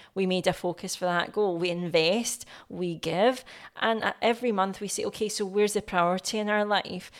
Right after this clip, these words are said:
And right now, I know that we're not thinking too much further than paying the mortgage off fully,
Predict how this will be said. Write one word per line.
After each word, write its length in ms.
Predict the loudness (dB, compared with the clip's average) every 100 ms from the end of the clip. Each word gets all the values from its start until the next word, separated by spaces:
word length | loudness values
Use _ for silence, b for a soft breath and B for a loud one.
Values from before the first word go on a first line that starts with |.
| B -4
And 160 | 4
right 240 | 6 6 2
now, 460 | 0 4 2 2 -4 B B
I 80 | -2
know 160 | 0
that 160 | 0 0
we're 120 | 0
not 320 | 2 2 0
thinking 460 | -2 -4 -4 -6 -8
too 260 | -2 0 0
much 240 | 0 -2
further 280 | -2 0 0
than 220 | -2 -2
paying 520 | -6 -4 -2 -2 -2
the 80 | -2
mortgage 500 | 2 0 0 -6 0
off 180 | -2 -2
fully, 540 | -6 -2 0 0 -2